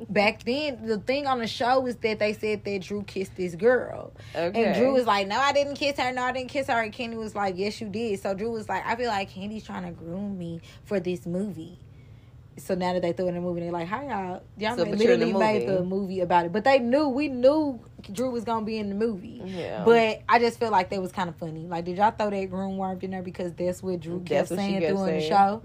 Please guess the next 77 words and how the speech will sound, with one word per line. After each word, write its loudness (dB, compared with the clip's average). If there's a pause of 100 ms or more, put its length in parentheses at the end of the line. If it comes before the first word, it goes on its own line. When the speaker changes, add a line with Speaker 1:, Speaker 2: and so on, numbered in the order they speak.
(100)
Speaker 2:
Probably. 0
Speaker 1:
But 8
was 2
that 2
actually -4
in -6
the -2
Speaker 2:
Oh, 6
I 8
ain't 6
Speaker 1:
script? -16
And -
Speaker 2:
catch 4
Speaker 1:
she 0
Speaker 2:
it. 4
I 6
Speaker 1:
started 6
Speaker 2:
caught 8
it 4
Speaker 1:
throwing -2
Speaker 2:
as, -2
"Ooh, 0
she's -10
a 2
pedophile." 2
Speaker 1:
Well, 12
Speaker 2:
and 4
she's 4
Speaker 1:
yeah. 6
Speaker 2:
gross. 2
Speaker 1:
I 10
took 0
it 4
as 6
the 2
movie, 2
as 4
a 2
person 0
that 4
didn't 4
Speaker 2:
Yeah. 8
Speaker 1:
watch 10 (180)
Atlanta 2
Housewives, 6
you're 0
gonna 0
take -2
it -4
as 0
that. -2
And -6
that's -4
how 2
I 0
took -4
it. -10
But 4
I 10
also, 4
since -8
I 0
watched 2
Atlanta -2
Housewives, 2
I 4
was -2
like, -2
"That's -2
funny," -8
'cause -6
Drew -8
said -10
that -8
in -10
real -10
life. -10